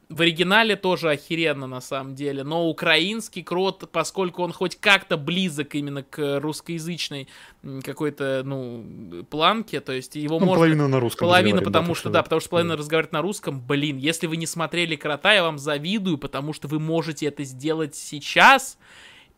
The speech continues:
Speaker 1: и охереть от того, насколько круто они это сделали. Я, я искренне хочу сказать, что это было охуе-, и это мой экспириенс, блядь, с просмотром. И жаль, что не сделали больше одного сезона. Наверное, из-за рейтингов. Но
Speaker 2: Да.
Speaker 1: жаль, что смотрели
Speaker 2: Жалко
Speaker 1: тогда
Speaker 2: очень.
Speaker 1: мало.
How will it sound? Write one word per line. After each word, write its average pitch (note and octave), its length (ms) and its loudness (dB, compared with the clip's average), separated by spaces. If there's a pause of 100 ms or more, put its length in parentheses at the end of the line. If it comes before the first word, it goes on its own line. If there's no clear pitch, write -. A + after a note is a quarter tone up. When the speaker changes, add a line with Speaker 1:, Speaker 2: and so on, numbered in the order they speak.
Speaker 1:
и F3 240 2
охереть F3 840 2
от D3 80 -2
того, D3 220 0
насколько C#3+ 440 -6
круто D#3+ 340 -6
они D3 200 -6
это D3 180 -6
сделали. C#3 420 -6 (100)
Я, E3+ 260 6
я F3 180 4
искренне G3 680 -2
хочу E3+ 280 -4
сказать, F3+ 380 -2
что - 200 -8
это - 160 -4
было E3+ 360 4 (480)
охуе-, E3+ 420 0
и E3 120 -4
это F3 200 -2
мой G3 180 6
экспириенс, F#3+ 640 0
блядь, D3+ 240 -2
с - 60 -12
просмотром. F3 480 -4
И E3+ 180 -2
жаль, E3+ 400 6
что F#3+ 140 0
не E3 140 -4
сделали F3 320 0
больше E3 340 -2
одного C#3+ 280 -6
сезона. C3+ 500 -10 (580)
Наверное, F#3 380 2
из-за D3 160 2
рейтингов. D3+ 460 -4 (100)
Но C3 100 2
Speaker 2:
Да. C3 60 6
Speaker 1:
жаль, E3 260 6
что D#3+ 140 -6
смотрели C#3 340 -4
Speaker 2:
Жалко A#2+ 200 0
Speaker 1:
тогда C3+ 140 -6
Speaker 2:
очень. G#2+ 220 -6
Speaker 1:
мало. A2 160 -8